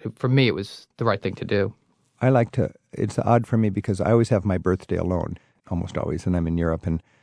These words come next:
Speaker 2: it's just kinda, it's thought-provoking. You're, you're more open to things when you're alone. I love when you wrote about when you ate the jamon on the Camino. It was like you had finally arrived in Spain.
Speaker 1: Yeah, it's funny. I'm not a big foodie. You know, I don't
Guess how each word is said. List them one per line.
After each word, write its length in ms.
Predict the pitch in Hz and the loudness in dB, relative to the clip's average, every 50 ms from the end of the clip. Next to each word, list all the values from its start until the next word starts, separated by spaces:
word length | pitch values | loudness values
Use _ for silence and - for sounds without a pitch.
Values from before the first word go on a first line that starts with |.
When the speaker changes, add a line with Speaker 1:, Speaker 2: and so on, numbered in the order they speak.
| _ _ - | _ _ -10
Speaker 2:
it's 200 | - - 95 - | -8 -8 -8 -6
just 200 | - 131 123 - | -6 -6 -6 -4
kinda, 380 | - 135 123 113 101 98 92 - - - _ _ _ - - | 0 0 2 2 2 0 -2 -6 -12 -20 _ _ _ -12 -10
it's 180 | 110 107 - _ _ | -10 -10 -10 _ _
thought-provoking. 800 | - 175 185 - _ _ - - 127 113 107 85 - - 82 85 | 2 2 2 2 _ _ -2 0 2 4 2 2 0 -2 -4 -2
You're, 140 | 90 95 - | -2 -2 -2
you're 140 | - 107 107 | 0 2 4
more 160 | 120 135 120 - | 4 4 4 6
open 260 | - 147 - - 120 95 | 6 4 4 4 2 0
to 80 | 90 | 0
things 320 | - 85 80 82 82 - - | 0 -4 -6 -6 -6 -6 -6
when 140 | 85 85 | -4 -4
you're 140 | 82 76 76 | -4 -4 -4
alone. 360 | 73 87 95 90 78 73 80 - _ _ _ _ _ _ _ _ - | -2 0 0 0 -2 -4 -6 -10 _ _ _ _ _ _ _ _ -2
I 40 | 104 | 2
love 140 | 120 139 131 | 2 4 4
when 120 | 131 110 | 4 2
you 80 | 101 98 | 2 2
wrote 160 | 107 110 - | 2 0 0
about 200 | - 101 92 - | 0 0 0 0
when 120 | 92 92 90 | 0 -2 0
you 100 | 87 92 | 0 0
ate 200 | 104 101 - - | 0 0 -2 -4
the 100 | 90 85 | -8 -8
jamon 640 | - - - 95 92 95 95 92 92 87 80 76 | -6 -4 -2 0 2 2 2 2 0 0 -2 -2
on 140 | 76 73 71 | -4 -4 -6
the 80 | 76 - | -8 -8
Camino. 500 | - - 90 85 87 87 85 78 76 82 | -6 -4 -4 -2 -2 -2 -2 -2 -4 -4
It 80 | - - _ - - _ _ - | -6 -10 _ -20 -20 _ _ -6
was 140 | 98 - 113 | -4 -2 -2
like 160 | 107 - - | -2 0 -2
you 40 | 90 | -4
had 100 | - - | -4 0
finally 340 | - 90 95 92 92 85 | 0 2 2 2 2 0
arrived 480 | 82 73 73 78 80 87 87 78 - - | -2 -2 -2 -2 -2 -2 -4 -6 -6 -6
in 160 | 78 78 73 | -6 -6 -8
Spain. 440 | - - - 82 80 73 73 71 - - _ _ _ _ _ _ _ _ _ _ _ _ _ _ _ | -10 -10 -8 -6 -6 -6 -6 -10 -12 -16 _ _ _ _ _ _ _ _ _ _ _ _ _ _ _
Speaker 1:
Yeah, 200 | - 123 123 117 | 0 2 4 4
it's 160 | 113 110 - - | 2 0 -2 0
funny. 220 | - 165 151 131 | 2 4 4 4
I'm 160 | 139 151 165 170 | 4 4 6 6
not 180 | 165 156 147 | 6 6 4
a 40 | 143 | 4
big 200 | 123 143 139 131 | 4 4 2 2
foodie. 380 | - - 151 143 143 135 127 110 | 0 2 2 4 4 4 4 2
You 100 | 113 113 | 2 2
know, 140 | 120 117 | 2 2
I 100 | 117 117 120 | 2 2 0
don't 400 | 120 139 127 123 120 - - | 2 2 2 0 0 -2 -8